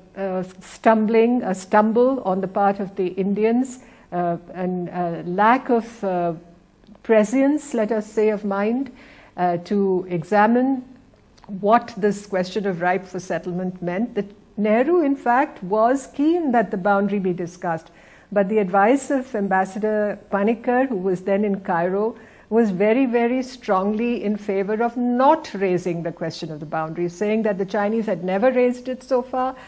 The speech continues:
and since they had never raised it, we should not raise it with them. We should let, let it be. Everything should be fine. Contrary to what others were saying, like Foreign Secretary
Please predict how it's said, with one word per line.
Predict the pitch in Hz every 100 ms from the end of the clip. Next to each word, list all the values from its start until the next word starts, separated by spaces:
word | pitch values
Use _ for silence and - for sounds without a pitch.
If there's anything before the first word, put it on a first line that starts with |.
| - -
and | - 175 170 175 170
since | 202 185
they | 185
had | 170 185
never | 214 220
raised | 220 208 202 202
it, | 196 196 - 160
we | 214 214
should | 208 190
not | 202 185 180
raise | 175 175
it | 180 175
with | 165
them. | 190 190
We | 180
should | 170 165 -
let, | 165 190 - -
let | 202 208
it | 202 196
be. | 202 226 220
Everything | 185 180 180 180 165
should | - 156 180
be | 160
fine. | - 208 214 226 226 - - - -
Contrary | 233 269 320 311 311
to | 285 233
what | 226 226 226 -
others | 214 233 311 311
were | 208
saying, | 196 190 170 170 175
like | 175 170
Foreign | 190 180
Secretary | 185 185 170 - 175